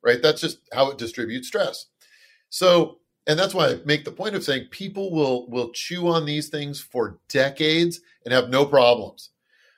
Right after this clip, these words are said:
So dental students are taught, "Well, you see those fractures there, there's a possibility it might break in the future, you gotta crown it."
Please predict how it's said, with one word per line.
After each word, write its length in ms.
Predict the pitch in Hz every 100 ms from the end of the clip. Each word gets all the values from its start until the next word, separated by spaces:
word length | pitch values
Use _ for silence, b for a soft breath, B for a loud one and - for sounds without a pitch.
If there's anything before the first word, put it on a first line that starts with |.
| _
So 580 | - - 180 170 165 - _ _
dental 360 | 175 233 240 233
students 480 | - 151 135 135 -
are 200 | 135 131
taught, 420 | 135 143 143 147
"Well, 580 | 120 143 156 170 185 180
you 120 | 131
see 220 | 127 165
those 260 | 170 185 180
fractures 600 | - 226 226 - 170 131
there, 260 | 143 135
there's 200 | 135 131
a 60 | 127
possibility 800 | 127 143 156 175 165 196 180 131
it 140 | 123
might 380 | 117 107 123 151
break 240 | 165 170 170
in 80 |
the 120 | 170 165
future, 320 | 180 180 151
you 60 |
gotta 180 | 117 131
crown 320 | 123 127 113
it." 80 | 95